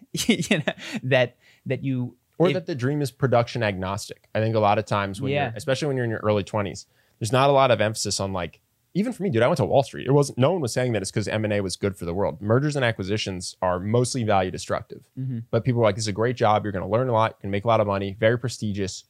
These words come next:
Speaker 2: great for your career." That's, like, so eye-focused. It's so just like,
Speaker 1: Mm-hmm.
Speaker 2: "Me, me, me." No one was really like, Hey,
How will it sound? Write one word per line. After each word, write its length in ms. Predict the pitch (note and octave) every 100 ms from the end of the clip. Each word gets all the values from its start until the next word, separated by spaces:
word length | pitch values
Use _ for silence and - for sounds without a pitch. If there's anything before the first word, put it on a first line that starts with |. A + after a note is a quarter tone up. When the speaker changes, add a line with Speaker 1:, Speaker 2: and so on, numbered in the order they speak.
| _
Speaker 2:
great 240 | A#2+ B2
for 60 | -
your 100 | G#2
career." 360 | - F2 D2+ - _ _ -
That's, 140 | A#2
like, 140 | C#3 -
so 380 | - D3 D3 -
eye-focused. 640 | G#2 B2 - - - - -
It's 120 | -
so 160 | C3 A#2
just 140 | C3+
like, 80 | G#2
Speaker 1:
Mm-hmm. 80 | F2+
Speaker 2:
"Me, 120 | G#2 G2
me, 140 | F#2+
me." 220 | F#2+ F2+
No 220 | G2+ A2
one 180 | C#3 D#3+
was 140 | C#3+ A2
really 280 | A#2 A#2 G#2+
like, 220 | F#2+ -
Hey, 380 | - A2+ G2+